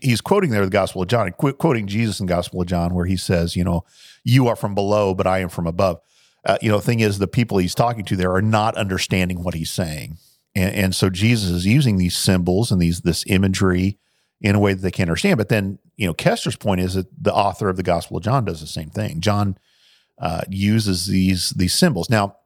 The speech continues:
here's what I think's important, and I always point this out when I suggest this book to someone, is because something's symbolic does not mean it's not real, okay? In, in, in U S history, for example, uh, George Washington plays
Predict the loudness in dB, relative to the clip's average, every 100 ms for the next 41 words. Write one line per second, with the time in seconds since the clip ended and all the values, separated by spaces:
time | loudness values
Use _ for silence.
0 | _ 0 0 2 0 2 -2 -2 -2 -2
1 | 0 0 0 2 2 0 -2 -2 -2 2
2 | 2 2 0 -2 -2 -4 -10 -8 -6 0
3 | 0 0 -6 -4 -4 -4 -2 -2 -2 -2
4 | -2 -4 _ _ _ _ _ _ 0 2
5 | 2 2 0 0 -2 -2 -2 0 0 0
6 | -2 -4 -8 -6 -2 0 0 0 -2 -2
7 | -2 -2 -2 -2 -4 -4 -6 -14 -20 _
8 | _ _ _ _ _ -6 -2 -2 -2 -6
9 | -18 -18 -10 -6 -4 -4 -4 -2 0 2
10 | 2 2 0 -4 -2 -6 -4 -4 -2 -2
11 | -4 -4 -6 -6 _ _ _ _ _ _
12 | -2 0 0 2 2 0 0 0 0 -4
13 | -6 -6 -2 0 0 0 -2 -6 -10